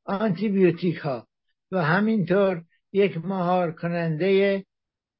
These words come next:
بتالاکتامین یا بتالاکتاماز یا کلیندومایسین، اینها اغلب در موارد آسپیراسیون مستند،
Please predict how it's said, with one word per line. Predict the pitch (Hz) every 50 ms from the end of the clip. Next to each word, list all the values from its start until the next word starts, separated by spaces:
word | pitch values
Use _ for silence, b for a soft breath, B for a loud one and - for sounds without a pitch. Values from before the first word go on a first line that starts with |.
| _ _ - 147
بتالاکتامین | 160 208 196 202 185 190 185 175 170 175 170 165 165 - - 175 180 185 175 185 185 170 151 131 113 - _ _ _ _ _ _ _ _ _ _ _ _ _ _ _ -
یا | 165 170 185 196
بتالاکتاماز | 180 156 190 180 170 175 170 175 175 175 175 160 170 - 165 165 165 170 185 185 180 156 135 113 - - _ _ _ _ _ _ _ _ _ _ _ _ _ _ _ _ _ _ _ -
یا | 151 185 196 196
کلیندومایسین، | 202 - 175 190 214 196 180 175 185 185 180 180 180 175 165 170 - - 202 175 151 127 110 - _ _ _ _ _ _ _ _ _ _ _ _ _ _ _ -
اینها | 196 180 175 156 156 175 196 202 202 202 202 _ _ _ _ _ _
اغلب | - 190 175 170 160 151 175 180 185 185 170
در | 147 170 165 160 156
موارد | 160 160 160 160 160 160 165 170 160 160
آسپیراسیون | 175 175 170 160 139 - - - 170 165 165 160 160 160 - - 185 185 175 170 170
مستند، | 165 160 160 139 - - - 175 165 160 165 165 160 -